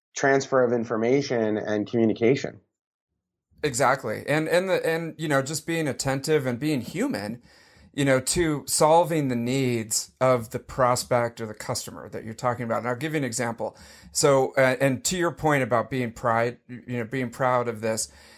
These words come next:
Speaker 2: there was, there was not a conference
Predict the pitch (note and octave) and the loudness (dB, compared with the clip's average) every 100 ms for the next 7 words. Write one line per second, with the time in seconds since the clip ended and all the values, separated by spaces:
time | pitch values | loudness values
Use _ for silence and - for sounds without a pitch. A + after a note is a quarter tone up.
0 | _ - E3 E3 C3+ B2+ - C3 E3 D#3+ | _ 2 4 4 -2 -4 -10 2 2 2
1 | B2+ D3+ F3 F#3 - C#3+ C3+ C3 - _ | -2 0 2 2 0 0 2 0 -6 _
2 | _ - F3 G#3+ G#3 A#2+ G#2 A2 - | _ -2 0 0 -2 -4 -4 -4 -6